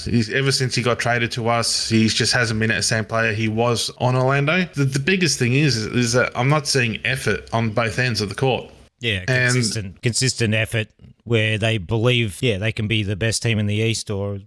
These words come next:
Speaker 2: best team in the league.
Speaker 1: And I mean, uh, the, the other day I watched Houston and Chicago. Houston
Speaker 2: Yeah.
Speaker 1: just fucking came flying out, and Chicago did nothing. They were up twenty-three to five in the first quarter.
Speaker 2: Right.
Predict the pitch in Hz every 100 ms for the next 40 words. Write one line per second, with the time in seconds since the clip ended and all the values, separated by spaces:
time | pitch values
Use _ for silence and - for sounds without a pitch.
0 | - 110 - 107 95 104 104 82 - 143
1 | 147 156 156 147 139 139 143 156 139 147
2 | 143 131 135 113 120 117 - - - -
3 | 120 117 113 110 - 110 113 120 107 98
4 | 120 143 - 131 120 101 110 87 - _
5 | 117 123 - 127 113 117 - 127 120 110
6 | - 120 117 120 113 120 - - 131 117
7 | 117 113 107 104 107 104 101 104 127 139
8 | 82 120 - - 131 131 131 - 123 117
9 | 110 - 110 104 104 101 - 110 113 117
10 | 107 - 107 95 - - - 95 90